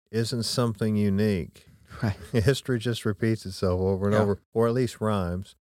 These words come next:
Speaker 1: It's,
Speaker 2: Right.
Speaker 1: and know that if you'll stay, if you'll stay in your fairway, hey, may-, maybe if you're retired,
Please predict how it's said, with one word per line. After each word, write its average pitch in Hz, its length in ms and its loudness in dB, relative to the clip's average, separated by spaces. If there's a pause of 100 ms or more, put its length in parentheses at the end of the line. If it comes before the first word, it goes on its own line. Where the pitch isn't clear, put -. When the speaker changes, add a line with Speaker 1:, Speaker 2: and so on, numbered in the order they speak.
(140)
Speaker 1:
It's, 113 180 2
Speaker 2:
Right. 110 300 0 (100)
Speaker 1:
and 107 280 0
know 123 480 4
that 110 160 0
if - 120 -6
you'll 104 100 0
stay, 107 640 0 (200)
if 104 140 -12
you'll 107 100 0
stay 127 420 0
in 127 100 -2
your 113 120 0
fairway, 101 720 0 (260)
hey, 131 280 0 (180)
may-, 123 240 -2 (100)
maybe 127 600 -2
if 107 120 -6
you're 117 120 2
retired, 120 640 0